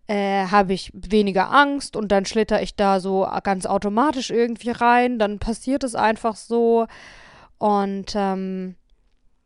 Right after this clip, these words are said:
ich dachte, in ein paar Jahren fühle ich mich viel kompetenter.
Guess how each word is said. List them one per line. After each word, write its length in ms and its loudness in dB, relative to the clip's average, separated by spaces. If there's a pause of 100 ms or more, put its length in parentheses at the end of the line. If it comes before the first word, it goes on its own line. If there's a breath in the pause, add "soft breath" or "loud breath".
(600)
ich 140 -10
dachte, 280 0
in 240 -4
ein 40 -4
paar 220 2
Jahren 320 2
fühle 420 4
ich 140 0
mich 260 -8
viel 280 -4
kompetenter. 760 -8